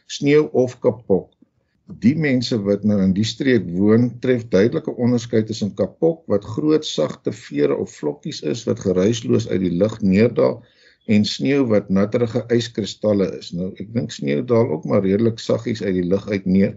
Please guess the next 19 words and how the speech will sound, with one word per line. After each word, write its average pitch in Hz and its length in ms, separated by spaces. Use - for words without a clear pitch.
maar 107 140
dit 127 140
is 156 180
'n 139 60
g-, - 200
'n, 120 360
'n - 40
goeie 165 320
beginpunt. 127 640
Uh, 98 100
volgens 135 380
die 104 120
W 104 240
A 139 160
T - 160
is 135 300
kapok - 680
sneeu 156 640
wat 107 640